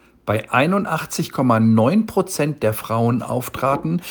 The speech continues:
die den Anti-Impfstoff vor der zwanzigsten Schwangerschaftswoche erhalten hatten. Ich meine, das sind ja nun wirklich klarste Aussagen. Und bei einer Impfung vor der dreizehnten Woche sinkt die Chance, ein Kind auszutragen, auf läppische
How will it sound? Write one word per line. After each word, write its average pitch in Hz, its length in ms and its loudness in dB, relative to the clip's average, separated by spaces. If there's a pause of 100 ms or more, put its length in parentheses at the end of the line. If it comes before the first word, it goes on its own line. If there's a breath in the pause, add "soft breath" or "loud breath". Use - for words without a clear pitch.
(180 loud breath)
die 135 100 0
den 113 280 2
Anti-Impfstoff 135 1080 0
vor 120 280 2
der 131 160 2
zwanzigsten 117 800 -4
Schwangerschaftswoche 151 800 -2
erhalten 92 480 -4
hatten. 98 340 -6 (220 loud breath)
Ich 120 100 -2
meine, 131 200 2 (160 loud breath)
das - 180 0
sind 180 160 0
ja 143 80 2
nun 131 160 2
wirklich 131 340 -4
klarste 165 480 0
Aussagen. 107 560 -2 (240 loud breath)
Und 120 160 0
bei 120 140 2
einer 123 400 -2
Impfung 110 680 0 (180 loud breath)
vor 185 360 4
der 202 140 0
dreizehnten 160 760 -2
Woche 123 340 0
sinkt 131 580 0
die 156 80 0
Chance, 143 640 -2
ein 120 200 2
Kind 214 380 0
auszutragen, 127 800 -2 (300 loud breath)
auf 127 180 0
läppische 131 560 -2